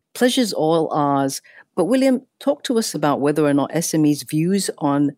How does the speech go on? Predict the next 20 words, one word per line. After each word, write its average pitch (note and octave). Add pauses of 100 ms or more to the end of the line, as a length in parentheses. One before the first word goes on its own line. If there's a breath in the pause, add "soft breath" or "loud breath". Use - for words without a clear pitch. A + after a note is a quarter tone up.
environmental D3
sustainability D3
and C#3
governance D#3
have C3
changed, G3+
or C3+
are -
you C#3
still D#3
finding D3
that C3 (300 soft breath)
these D3+
sustainability C#3
needs C#3+ (360 soft breath)
need D3+
to D3
be C#3+
redefined D#3+
for -